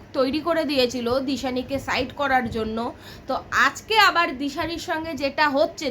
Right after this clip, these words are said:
দিশানিকে মারধর করা হচ্ছে, দিশানিকে Facebook-এ বদনাম করা হচ্ছে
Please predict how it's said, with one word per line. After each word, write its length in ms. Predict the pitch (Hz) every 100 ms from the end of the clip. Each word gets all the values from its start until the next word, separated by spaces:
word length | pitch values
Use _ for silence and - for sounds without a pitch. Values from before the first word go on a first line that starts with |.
| 240
দিশানিকে 420 | 240 262 269 285 262
মারধর 360 | 233 240 269 277 294
করা 160 | 285 277
হচ্ছে, 220 | - 294 247
দিশানিকে 480 | 240 262 262 254 285 262
Facebook-এ 500 | 226 233 226 269 294 233
বদনাম 420 | 226 233 277 311 359 392
করা 180 | 349 294
হচ্ছে 340 | 240 - -